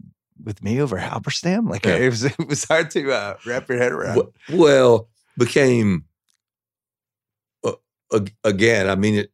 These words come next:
Speaker 2: genuinely and sincerely, you know I do. Those guys were really important to us. They gave us credibility.
Speaker 1: Yeah.
Speaker 2: But you were the f-, first guy who, in a big way,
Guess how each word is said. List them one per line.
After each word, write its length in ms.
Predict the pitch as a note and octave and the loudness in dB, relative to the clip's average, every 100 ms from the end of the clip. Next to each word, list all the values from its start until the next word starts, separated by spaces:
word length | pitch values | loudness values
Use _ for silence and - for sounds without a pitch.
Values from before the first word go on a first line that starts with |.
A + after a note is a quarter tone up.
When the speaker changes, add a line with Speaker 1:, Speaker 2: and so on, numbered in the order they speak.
| - A2+ - | -18 -16 -8
Speaker 2:
genuinely 440 | G2+ A2 A2 G2 F2+ | -2 0 0 0 -2
and 80 | |
sincerely, 500 | F2+ E2+ A#2+ G#2+ G2 | -6 -4 0 0 -2
you 80 | F#2+ | -2
know 200 | G2 G2 | 0 0
I 100 | F#2 | 0
do. 460 | E2+ G#2 F#2+ E2+ - _ _ _ _ - | 0 0 2 0 -4 _ _ _ _ 2
Those 260 | A#2+ C3 | 4 4
guys 360 | B2 A#2 A2 F2+ | 2 2 2 0
were 100 | F2 | -2
really 240 | E2+ G#2+ | 0 2
important 360 | G#2 G2 G#2+ G2 | 2 2 2 2
to 60 | G2+ | 2
us. 180 | G2 F#2+ | 2 0
They 80 | |
gave 180 | F2 F#2 | -2 -2
us 100 | F2 | -2
credibility. 760 | - F#2+ F2 E2+ E2+ F2 E2 D#2+ A#2 | 0 0 0 -2 -2 -2 -4 -4 -2
Speaker 1:
Yeah. 220 | F#2 D#2 _ - | -2 -6 _ -6
Speaker 2:
But 160 | F2 | -2
you 80 | A#2+ | 2
were 80 | A2+ | 2
the 100 | G2 | 2
f-, 200 | - - _ | -2 -12 _
first 460 | - G#2 G2 - - G#2 | -2 2 2 0 -12 -6
guy 380 | F2 F2 E2+ | -4 -4 -6
who, 260 | E2 F2 F2 | -6 -8 -8
in 140 | F#2 | -8
a 60 | F#2 | -8
big 240 | D#2 G2 | -4 -4
way, 360 | F2 F2+ F2 | -2 -2 -2